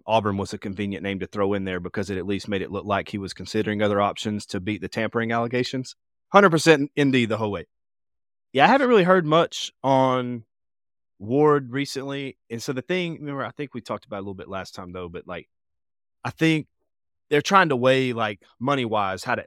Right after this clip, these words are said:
how to allocate that, right? Like, you know, if you wanna spend that money now and get somebody that's gonna be, like, on the twenty-five roster and then kinda go all in on a quarterback next cycle, or is it, like, worth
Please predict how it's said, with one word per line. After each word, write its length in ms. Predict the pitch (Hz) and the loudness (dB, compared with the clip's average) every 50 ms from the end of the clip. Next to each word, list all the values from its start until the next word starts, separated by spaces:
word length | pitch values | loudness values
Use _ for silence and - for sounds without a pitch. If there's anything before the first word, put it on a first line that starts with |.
| _ - | _ -6
how 100 | 117 110 | -4 -4
to 100 | 101 98 | -2 0
allocate 440 | 120 117 107 - - 104 90 - | 0 0 0 -2 -6 -10 -12 -10
that, 200 | - 92 85 64 | -10 -12 -10 -10
right? 220 | 73 92 92 92 - - | -10 -10 -10 -12 -12 -10
Like, 200 | 104 95 92 - | -12 -12 -12 -12
you 80 | - 117 | -12 -10
know, 140 | 104 98 95 | -8 -8 -8
if 60 | 90 - | -8 -10
you 100 | - 117 | -8 -8
wanna 140 | 113 107 95 | -8 -8 -8
spend 300 | - - - 120 113 110 | -10 -6 -6 -4 -4 -4
that 100 | 107 95 | -4 -6
money 180 | 104 101 98 95 | -6 -6 -4 -4
now 280 | 104 107 107 104 101 | -2 -2 0 -2 -2
and 100 | 98 92 | -4 -6
get 120 | 101 92 - | -10 -12 -10
somebody 280 | - 110 104 - 98 98 | -10 -8 -6 -6 -6 -6
that's 120 | 92 85 | -8 -10
gonna 160 | - 117 104 95 | -14 -14 -12 -10
be, 140 | 95 95 | -8 -8
like, 200 | 95 95 92 - | -6 -8 -8 -8
on 80 | 104 104 | -10 -12
the 60 | 95 90 | -12 -12
twenty-five 540 | - - 101 92 85 - - 123 123 117 107 | -12 -10 -10 -10 -6 -2 2 2 2 2 2
roster 500 | 113 107 101 - - - 104 98 95 95 | 2 0 0 -2 -6 -10 -10 -8 -8 -8
and 120 | - 98 104 | -10 -8 -8
then 120 | 110 104 | -8 -8
kinda 160 | - 113 104 98 | -8 -8 -10 -8
go 160 | 87 98 90 | -8 -6 -4
all 180 | 92 101 98 101 | -4 -4 -4 -4
in 100 | 101 98 | -6 -6
on 60 | 92 | -8
a 40 | 85 | -10
quarterback 480 | - - 107 98 95 90 87 82 - | -10 -12 -12 -10 -10 -10 -10 -10 -8
next 260 | 101 117 113 - - - | -8 -8 -8 -8 -8 -6
cycle, 460 | 110 101 95 - - 98 95 87 - _ _ _ _ _ _ _ - | -6 -6 -6 -6 -8 -10 -12 -12 -14 _ _ _ _ _ _ _ 2
or 180 | 113 123 120 | 6 8 8
is 120 | 117 107 110 | 8 6 4
it, 100 | 113 104 | 0 0
like, 160 | 101 98 69 | 0 0 0
worth 540 | 90 98 110 113 110 104 - - - - | 0 2 4 4 4 2 0 -4 -14 -20